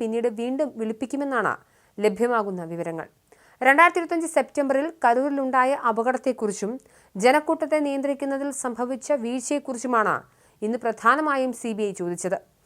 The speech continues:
അതേസമയം റാലിയിൽ പങ്കെടുക്കാൻ വിജയ് എത്താൻ വൈകിയതിന്റെ കാരണങ്ങളും സി ബി ഐ ആരാഞ്ഞതായി ദേശീയ മാധ്യമങ്ങൾ റിപ്പോർട്ട് ചെയ്യുന്നുണ്ട്.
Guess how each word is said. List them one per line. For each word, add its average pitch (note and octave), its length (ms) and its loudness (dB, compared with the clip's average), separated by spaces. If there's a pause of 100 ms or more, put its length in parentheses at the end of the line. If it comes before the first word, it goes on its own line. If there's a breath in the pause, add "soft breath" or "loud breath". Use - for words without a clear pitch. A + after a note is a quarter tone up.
(240)
അതേസമയം E4+ 500 4
റാലിയിൽ D#4 560 6
പങ്കെടുക്കാൻ D4 540 2
വിജയ് C#4 360 -2
എത്താൻ C#4 360 -2
വൈകിയതിന്റെ B3 460 0
കാരണങ്ങളും A#3+ 640 0 (180)
സി A#3 120 -4
ബി A3+ 120 -6
ഐ A3+ 120 -2
ആരാഞ്ഞതായി A3+ 720 0 (380 soft breath)
ദേശീയ B3+ 340 6
മാധ്യമങ്ങൾ B3+ 640 -2 (160)
റിപ്പോർട്ട് G3 300 -2
ചെയ്യുന്നുണ്ട്. F3 360 -4